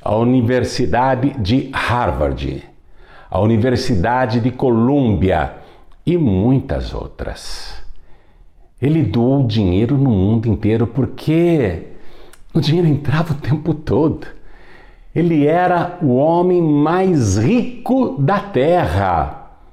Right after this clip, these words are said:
O John Rockefeller morreu aos noventa e oito anos de idade. As marcas dele estão aí, as empresas estão aí,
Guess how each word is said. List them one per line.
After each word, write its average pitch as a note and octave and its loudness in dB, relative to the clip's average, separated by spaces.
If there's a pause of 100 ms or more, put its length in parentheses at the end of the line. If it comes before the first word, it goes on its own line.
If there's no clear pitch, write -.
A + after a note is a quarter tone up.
(420)
O E3 0 (260)
John A#2 0
Rockefeller D#2+ -2 (680)
morreu A#2+ 2
aos G#2 0
noventa G#2+ 0
e F#2+ 2
oito G2+ 0
anos F2+ 2
de F#2 0
idade. D2 -6 (1160)
As - -8
marcas C#2+ -4
dele F#2+ 0
estão - -4
aí, D2 -2
as D2+ -6
empresas G2 -4
estão - -4
aí, - -6